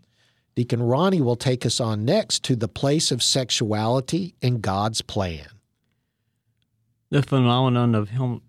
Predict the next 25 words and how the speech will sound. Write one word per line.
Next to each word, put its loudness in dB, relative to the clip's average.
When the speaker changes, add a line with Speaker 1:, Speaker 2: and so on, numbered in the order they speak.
Speaker 2:
homosexuality 0
poses -2
challenges 0
that -2
can -2
only -2
be -4
met -2
with -10
the -10
help -4
of -8
a -8
clear 0
understanding 0
of -14
the -20
place 0
of -8
sexuality -2
within -4
God's -2
plan -2
for -10
humanity. -4